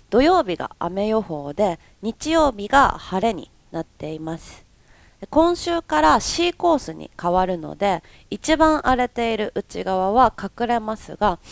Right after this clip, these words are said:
土曜日の雨、雨がどれほど影響するかがポイントになりそうです。日曜日は気温も低いので、馬場はすぐに乾かないことも頭に入れておいた方が良さそうです。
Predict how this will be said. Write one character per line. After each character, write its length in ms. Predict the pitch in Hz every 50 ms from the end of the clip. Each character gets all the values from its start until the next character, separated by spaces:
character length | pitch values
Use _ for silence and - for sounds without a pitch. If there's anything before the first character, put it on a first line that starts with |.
| - - - - _
土 140 | - 233 277
曜 180 | 311 349 349
日 140 | 277 247 214
の 160 | 185 170 -
雨、 240 | 185 185 180 - - - _ _
雨 260 | - 214 226 208 185 170
が 220 | 185 196 185 170
ど 120 | - 180
れ 120 | 202 226 240
ほ 180 | 233 269 254
ど 140 | 240 247 240
影 260 | - - 226 240 233
響 260 | 233 - - 220 220 226
す 140 | - -
る 120 | 220 208 202
か 120 | - 196
が 140 | - 269 285
ポ 180 | - - 240 226
イ 100 | 214 202
ン 80 | 196
ト 120 | 175 180 180
に 160 | 175 175 175
な 100 | 170 170
り 100 | 170 175
そ 220 | - - 175 156
う 40 | 151
で 100 | 143 143
す。 220 | 143 - - - - _ _ _ _ _ _ _ _ _ _ _ _ _ _ _ _ _ _ _ _ - - - _ _ _ _
日 340 | 202 214 233 226 - - 330
曜 160 | 359 392 277
日 140 | 277 214 196
は 240 | 185 185 214 202 202 -
気 240 | - - - 226 240
温 260 | 254 285 294 294 285
も 100 | 285 285
低 340 | 277 - - - - 285 262
い 40 | 226
の 140 | 190 165 151
で、 180 | 147 147 - - _ - _ _ _
馬 100 | - 285
場 180 | 311 302 262 214
は 200 | 214 240 240 233
す 180 | - - 302
ぐ 140 | 294 - 247
に 160 | 208 175 165 -
乾 280 | - 208 220 240 262
か 180 | - - 269 262
な 160 | 240 214 196
い 60 | 185
こ 120 | - - 185
と 140 | - - 240
も 200 | 269 320 320 247
頭 320 | 254 - 226 220 214 208
に 120 | 185 160
入 100 | - -
れ 120 | 170 175 175
て 140 | - - 180
お 140 | 180 175
い 40 | 165
た 120 | - - 156
方 240 | - 170 170 180
が 160 | 196 247 277 254
良 120 | 208 190
さ 180 | - - 185 165
そ 240 | - 185 170 156
う 20 | 160
で 140 | - 156 151
す。 260 | - - - -